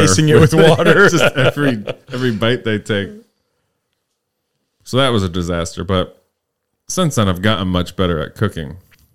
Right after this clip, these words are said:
Speaker 2: Now, the reason I hated salt for so long, I had a dream when I was in the first grade. And I, I remember it so vividly. We were, we were living on Corona Road.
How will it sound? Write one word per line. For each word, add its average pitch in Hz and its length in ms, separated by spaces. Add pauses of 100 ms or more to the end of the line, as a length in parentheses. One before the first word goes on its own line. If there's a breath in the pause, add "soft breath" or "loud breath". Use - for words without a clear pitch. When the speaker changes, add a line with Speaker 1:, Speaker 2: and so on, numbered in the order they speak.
(180)
Speaker 2:
Now, 95 100
the 90 100
reason 123 340
I 110 120
hated 104 340
salt - 420
for - 140
so 95 240
long, 87 340 (120)
I 95 80
had 95 160
a 80 80
dream 98 580 (800)
when 92 120
I 90 40
was 87 160
in 82 80
the 82 80
first 92 280
grade. 80 340 (1500)
And 92 300
I, - 40
I 85 40
remember 95 480
it - 100
so 98 220
vividly. 87 480
We 85 160
were, 80 260 (720 soft breath)
we 90 120
were 87 100
living 92 480 (420)
on 82 160
Corona 90 320
Road. 87 340